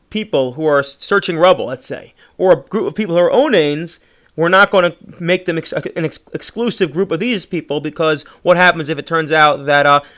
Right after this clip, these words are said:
that there, there, the, there actually is a body there, or if it's the jail person, they, they, he's not, they're all not released.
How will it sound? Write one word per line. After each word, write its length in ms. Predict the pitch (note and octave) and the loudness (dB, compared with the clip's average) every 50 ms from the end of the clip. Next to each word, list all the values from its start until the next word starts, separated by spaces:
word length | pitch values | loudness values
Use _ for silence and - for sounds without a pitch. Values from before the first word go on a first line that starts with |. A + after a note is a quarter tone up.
| _ _ | _ _
that 160 | - C#3+ C#3 | -2 -2 0
there, 240 | - C#3+ C#3+ C#3+ C#3 | 0 0 0 0 0
there, 180 | C3+ C#3+ C#3+ C3+ | -2 -4 -4 -4
the, 100 | C#3 C#3 C3 B2+ - | -6 -8 -10 -4 -2
there 80 | D#3 D3 | 2 4
actually 280 | D3 E3 D#3+ - - | 4 4 2 0 -2
is 80 | G3 F3 | -2 -2
a 80 | E3 | 0
body 260 | C#3 C3+ B2 B2 B2 A#2+ | 0 0 0 0 -2 -4
there, 260 | A2+ A#2+ A2+ A2+ - _ _ _ _ | -8 -10 -12 -12 -14 _ _ _ _
or 280 | D#3 D#3+ E3+ D#3+ D#3 | 0 2 4 6 4
if 120 | D#3 D3 - | 4 2 -2
it's 100 | D3 - | -10 -14
the 60 | C#3+ | -12
jail 320 | C3 C3+ E3+ F3+ F#3+ G3 | 0 4 4 6 6 4
person, 420 | F3+ - E3+ E3 D#3 - E3 D#3+ D#3 | 2 2 2 2 2 2 -2 -4 -4
they, 140 | D3+ D3+ C3+ | -4 -4 -4
they, 320 | D3 - - D#3+ E3 C#3 | -6 -6 -4 -4 -4 -4
he's 180 | - D3+ D3 D#3 | -6 -10 -6 -6
not, 140 | E3+ - | -4 -2
they're 120 | D#3 D#3+ D#3+ | 0 0 0
all 100 | E3 E3+ | 0 0
not 140 | D#3+ - - | -2 -2 -2
released. 460 | E3 D#3+ F#3 A3 E3+ B2+ - - | -2 -2 0 -2 -2 -4 -6 -12